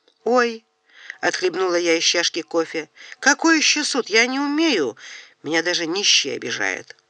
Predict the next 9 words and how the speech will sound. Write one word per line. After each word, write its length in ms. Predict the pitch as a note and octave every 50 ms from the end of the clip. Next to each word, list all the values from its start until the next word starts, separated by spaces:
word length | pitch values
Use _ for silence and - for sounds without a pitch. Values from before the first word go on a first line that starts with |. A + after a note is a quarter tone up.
| _ _ _ _ _ _ _ _ _ _ - -
«От 200 | C#3 C#3+ C3+ C3+
тебя 300 | - D#3+ D#3+ E3+ F3 F3
ничего 360 | G3 G#3 - - B3 A#3 E3+
не 120 | F3+ G3
требуется, 680 | - D4 E4 F4 C#4+ C4 G#3+ D#3+ - - - D3 C#3 C3+ - - - - - - -
только 360 | - C#4+ D#4 - - - B3
присутствовать 760 | C4+ C#4+ C4+ A3+ - D4+ - - - F3+ D#3+ D#3+ D#3+ D#3 -
и 100 | - -
кивать. 640 | - - D3+ C#3 A#2+ A#2 A#2 A#2 A#2 - - -